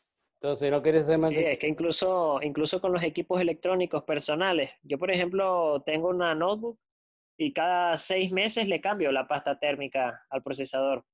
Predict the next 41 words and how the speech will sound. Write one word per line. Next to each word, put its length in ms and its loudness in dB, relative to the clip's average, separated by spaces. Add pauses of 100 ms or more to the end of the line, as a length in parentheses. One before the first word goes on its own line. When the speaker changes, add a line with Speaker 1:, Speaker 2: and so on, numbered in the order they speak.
(100)
Speaker 1:
Por 180 2
eso, 260 0
o 100 6
la 200 4
pila, 460 -2
o 140 -4
no, 140 4
se, 260 -2
se 100 0
queda 180 6
sin 160 2
pila, 220 0
¿no 60 -4
le 100 -2
cambiás 240 2
la 60 4
pa-, 120 2
la 160 0
pila? 300 -6 (1200)
Speaker 2:
Eh, 840 0
pasa 280 -2
que 120 -4
no, 840 0 (120)
nunca 380 -2
había 200 2
repuesto 460 -2
en 60 -4
Venezuela 540 0
y 60 2
aquí 220 -2
en 80 0
Argentina 500 -2
nunca 260 -2
me 100 0
puse 220 -2
a 40 2
buscar 400 0
porque 640 0
repuestos 500 -2
originales 640 0
no, 500 -2